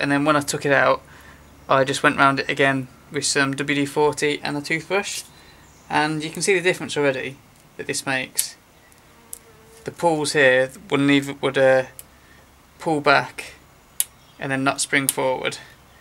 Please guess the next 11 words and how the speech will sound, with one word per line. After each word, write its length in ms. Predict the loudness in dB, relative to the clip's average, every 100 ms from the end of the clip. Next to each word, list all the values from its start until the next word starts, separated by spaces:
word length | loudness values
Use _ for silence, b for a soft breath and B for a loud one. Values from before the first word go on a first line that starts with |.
| B B B -4
So 160 | 2
that's 120 | 4
how 100 | 4
they 80 | 4
should 380 | 2 2 0 0
operate. 640 | -2 -2 -2 -2 -2 -6 -12 -18 -18 -10 -10 -10 -20 -20 -20 -20 -20 -20 -10 -10 -10 -20 -20 -20 -20 -20 -20 -20 -10 -10 -10 -20 -20 -20 -20 -20 -20 -20 -16 -8 B B B -12
So 140 | -2
that 220 | 0 2
should 320 | 2 2 2
work 220 | 0 -2 -2
now. 240 | -8